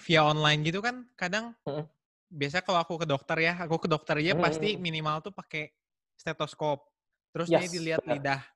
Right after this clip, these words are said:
Speaker 1: Nah,
Speaker 2: Betul, betul.
Speaker 1: yang lihat leher itu kan.
Speaker 2: Mm-mm,
Speaker 1: Nah,
Speaker 2: betul.
Speaker 1: kalau online gimana, Dok, caranya?
Speaker 2: Jadi gini, sebenarnya dari pemeriksaan kedokteran itu, delapan puluh, tujuh puluh sampai delapan puluh persen itu didapatkan diagnosisnya itu dari anamnesis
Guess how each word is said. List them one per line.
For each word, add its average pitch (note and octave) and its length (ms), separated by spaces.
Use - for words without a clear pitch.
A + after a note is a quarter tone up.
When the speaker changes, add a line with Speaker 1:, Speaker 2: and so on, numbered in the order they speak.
Speaker 1:
Nah, C#3+ 260
Speaker 2:
Betul, C3+ 320
betul. B2+ 160
Speaker 1:
yang D3+ 280
lihat C#3+ 240
leher C#3 320
itu C#3 160
kan. C3+ 240
Speaker 2:
Mm-mm, C#3+ 320
Speaker 1:
Nah, C3+ 80
Speaker 2:
betul. B2 240
Speaker 1:
kalau E3 140
online F3+ 240
gimana, F3 320
Dok, B2+ 160
caranya? B2 400
Speaker 2:
Jadi E3+ 160
gini, C3+ 240
sebenarnya D#3 960
dari B2 320
pemeriksaan A#2 720
kedokteran A#2+ 640
itu, B2+ 320
delapan C3 480
puluh, C#3 240
tujuh D#3+ 320
puluh G3+ 160
sampai C#3 160
delapan B2+ 400
puluh B2+ 160
persen C3 240
itu F#3+ 160
didapatkan C3 560
diagnosisnya A#2+ 560
itu D#3+ 160
dari C3 160
anamnesis A#2+ 720